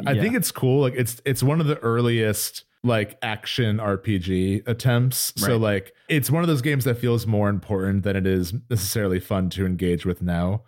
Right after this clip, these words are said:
Speaker 2: Yeah.
Speaker 1: I'm usually pretty good at meeting a game where it's at. I, I think for some reason, like, retroactive combat is harder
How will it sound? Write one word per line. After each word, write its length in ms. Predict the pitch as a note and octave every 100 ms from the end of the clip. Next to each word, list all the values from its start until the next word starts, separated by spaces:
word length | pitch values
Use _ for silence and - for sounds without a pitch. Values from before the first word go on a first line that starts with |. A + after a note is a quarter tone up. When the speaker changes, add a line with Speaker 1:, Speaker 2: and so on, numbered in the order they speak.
| _
Speaker 2:
Yeah. 220 | G2+ F2 -
Speaker 1:
I'm 200 | D3+ D#3+
usually 460 | D3 F#3 F3 G#3+ F3+
pretty 260 | E3 D3+
good 180 | A#2+ A#2+
at 80 | A2
meeting 280 | G#2+ G#2+ G#2+
a 40 |
game 320 | F#2+ G#2 G2 F#2+
where 160 | F#2+
it's 160 | F2+ -
at. 360 | F#2 F#2+ G2+ -
I, 140 | A2+
I 120 | A#2+
think 240 | A#2 C#3+ C3+
for 120 | C#3+
some 260 | - B2+
reason, 420 | A#2 A2 G#2+ A2+ G#2
like, 180 | F#2+ F#2+ F#2 G2+ - - G#2 G2 F#2+ F2+ F#2 _ -
retroactive 560 | F#2+ F#2+ - G2 E2
combat 580 | - F#2+ F2+ F2 E2+ F2+
is 140 | F#2+
harder 640 | - G#2 F#2+ F2+ F2 E2